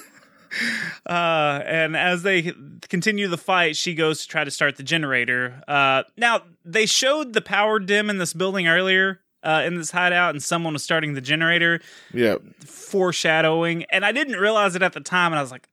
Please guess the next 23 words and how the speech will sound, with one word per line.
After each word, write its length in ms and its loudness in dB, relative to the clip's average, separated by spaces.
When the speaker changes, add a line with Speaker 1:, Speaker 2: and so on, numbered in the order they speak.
Speaker 1:
"Ah, 400 0
that's 260 -2
why 120 -2
they 100 -2
showed 220 -8
that 140 -8
fucking 340 -6
generator 500 -4
there." 340 0
So, 400 0
uh, 280 2
Jimmy 280 0
and 120 -2
Billy 360 2
are, 240 -2
they're 200 -4
fighting 500 0
and, 220 -6
uh, 460 -2
getting 240 0
the 120 0
upper 240 -2
hand 640 -2